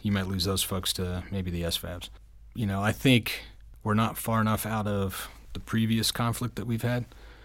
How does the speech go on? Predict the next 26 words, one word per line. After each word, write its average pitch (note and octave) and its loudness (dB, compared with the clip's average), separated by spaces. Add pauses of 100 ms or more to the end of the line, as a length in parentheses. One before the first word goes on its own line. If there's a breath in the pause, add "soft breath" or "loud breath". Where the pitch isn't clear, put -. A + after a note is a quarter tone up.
(180 soft breath)
that G#2+ 0
you're G#2 2
gonna G#2 6
start G2+ 4
seeing G#2+ 4
people G2+ 0
that G2 0 (200)
see G#2+ 6
R G2+ 2
sof G#2 0
as G2 2
an G2 2
opportunity G2 0
outside G2+ 0
of F2+ -2 (300)
the F#2 0 (120)
routine, G2+ 4
"This G2 2
is F#2 -2
what G2 0 (340)
we G2+ -2
do G2 0
in F#2+ 2
the F#2 0
conventional F#2+ -2
Army." G2 2